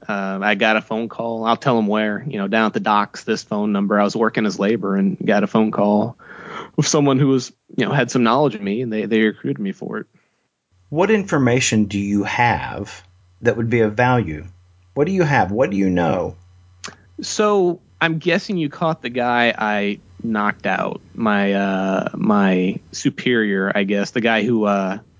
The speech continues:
Speaker 1: who, who was directing me. Uh, he
Speaker 2: He
Speaker 1: was the guy I, I, I tased in the nursery.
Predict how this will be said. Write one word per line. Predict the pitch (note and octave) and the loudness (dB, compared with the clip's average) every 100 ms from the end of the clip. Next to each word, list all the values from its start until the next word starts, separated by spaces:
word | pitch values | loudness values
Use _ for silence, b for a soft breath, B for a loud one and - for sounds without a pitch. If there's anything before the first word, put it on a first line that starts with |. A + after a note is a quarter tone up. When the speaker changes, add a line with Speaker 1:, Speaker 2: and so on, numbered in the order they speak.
| - | -8
Speaker 1:
who, | C#3 A#2 G#2 | -2 -2 -2
who | A#2+ B2+ | 0 0
was | G#2 | 0
directing | F#2+ A2+ A2 - F#2+ F2+ | 2 2 2 -2 -8 -6
me. | G2 G2 F#2+ - | -6 -6 -8 -14
Uh, | - G2 | -8 -6
he | F#2+ | -2
Speaker 2:
He | |
Speaker 1:
was | G#2 | -2
the | A2 | -2
guy | G#2 G#2 - G2 G2 A2+ - | -2 0 0 -2 -2 -6 -4
I, | A2+ | -2
I, | - A2+ | 0 0
I | G#2 | 0
tased | - A#2 A2+ G#2 F#2+ | -2 -2 -2 -2 -4
in | G2+ G2 | -4 -4
the | F#2+ F#2 - - - - - - - | -4 -4 -6 -10 -14 -20 -16 -16 -6
nursery. | A#2+ A#2 - - B2+ | 2 2 2 -4 -4